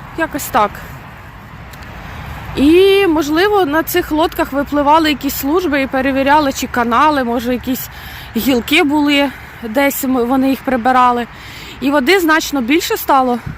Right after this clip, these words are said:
порівняно з тим часом, коли я раніше приходила. Ця річка складається із двох частин, е, води. Тут є прісна вода, яка стікає з території, що навколо.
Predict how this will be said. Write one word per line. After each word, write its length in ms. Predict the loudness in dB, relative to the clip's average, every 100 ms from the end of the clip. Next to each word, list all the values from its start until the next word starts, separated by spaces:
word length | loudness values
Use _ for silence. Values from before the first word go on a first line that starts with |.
| -16 -18 -20 -18 0
порівняно 640 | 2 6 6 6 4 2
з 80 | 0
тим 260 | 0 0 2
часом, 360 | 2 2 0
коли 220 | 0 0
я 100 | 2
раніше 360 | 2 2 0 -2
приходила. 640 | -6 -4 -2 -2 -2 -4 -8 -16 -18 -16 -16 -8
Ця 160 | 2 4
річка 400 | 4 2 0 -2
складається 800 | 0 -2 2 4 2 0 -2 -2 -4 -16 -18 -18 -18 -20 -18 -18 -16 -16 -10 -2
із 240 | 0 0
двох 500 | 0 4 4 2 -6 -12 -16 -18 -18 -18 -18 -4
частин, 580 | -2 -2 2 2 2 -2 -10 -18 -12 -4
е, 180 | -2 0
води. 360 | 0 0 0 0 -2
Тут 220 | -4 -2
є 240 | 0 0 2
прісна 380 | 2 2 0
вода, 240 | 0 4 2
яка 220 | 4 0
стікає 540 | 0 -4 2 2 2
з 60 | 0
території, 560 | 0 0 2 0 0 -2
що 160 | -2
навколо. 600 | -2 -4 -2 0 0 -2